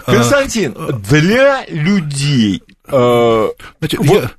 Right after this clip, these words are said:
Speaker 2: я вам скажу,
Speaker 1: слушательница задала
Speaker 2: да,
Speaker 1: вопрос.
Speaker 2: знаете,
Speaker 1: И,
Speaker 2: э,
Speaker 1: пожалуйста, у меня к вам вот какая просьба. Рекомендуйте то, что может у людей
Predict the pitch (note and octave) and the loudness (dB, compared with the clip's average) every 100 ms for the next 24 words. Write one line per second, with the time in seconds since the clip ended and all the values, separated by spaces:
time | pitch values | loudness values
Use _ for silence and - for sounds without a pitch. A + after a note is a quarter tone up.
0 | - _ - F#3+ - G3+ B3 A3+ G3+ C3+ | -20 _ -2 -2 0 0 0 0 -2 -2
1 | C3+ C#3 C#3+ D3+ C#3 - B2+ D#3+ G3+ - | -4 0 0 2 0 0 -2 0 0 -2
2 | - - F#3+ E3+ F#3 D#3 A#3 A3+ - D3 | -12 -2 2 2 2 2 0 0 -4 -4
3 | C3+ D#3 D#3 C3+ A#2 - G2 F2+ - D#2 | -2 -2 0 0 -2 -2 -4 -6 -6 -6
4 | E2 D#2+ - _ _ _ _ _ _ _ | -6 -12 -16 _ _ _ _ _ _ _
5 | C3 A#2+ C#3 C3 C3+ B2+ G#2+ G#2+ - G3+ | -2 0 2 0 2 0 0 -4 -2 0
6 | A3 A3+ - - A2 A2 A#2 G2+ F#2 - | 0 0 -8 -4 -2 0 0 0 -2 -4
7 | G2+ G2+ F#2+ C3+ F#3 F#3+ | -2 0 0 -2 0 -2